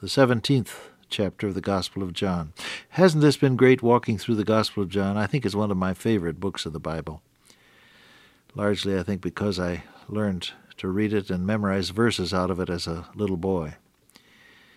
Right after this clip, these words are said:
And I can still recite those verses, I assure you. "Train up a child in the way he should go, and when he's old, he'll not depart from it."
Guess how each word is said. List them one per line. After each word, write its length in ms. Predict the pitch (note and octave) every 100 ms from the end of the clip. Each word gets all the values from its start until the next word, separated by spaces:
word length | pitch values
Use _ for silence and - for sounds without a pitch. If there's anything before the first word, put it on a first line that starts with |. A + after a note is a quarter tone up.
| _ _ _ -
And 240 | D#2 D#2
I 80 | F#2
can 160 | -
still 260 | F2+ - B2
recite 460 | G#2+ F#2+ A#2+ A2+ -
those 180 | G2
verses, 480 | E2+ G#2 F#2 - D2+
I 140 | E2 E2+
assure 320 | - G2 F2+
you. 180 | D2 D#2 - _ _ _ _ _ _ _ _ _ -
"Train 200 | A#2+ A2+
up 120 | G#2
a 20 |
child 380 | - A2 G#2 G2+
in 100 | F#2+
the 80 | F#2+
way 220 | G#2 G#2
he 60 | F2
should 240 | - F2+
go, 180 | G#2 G2+
and 100 | F#2
when 120 | G2
he's 180 | F#2+ F#2
old, 200 | G#2 F#2+
he'll 140 | F#2
not 220 | F#2+ G2+
depart 380 | G2 - G2 F#2
from 240 | - A2+ E2
it." 160 | -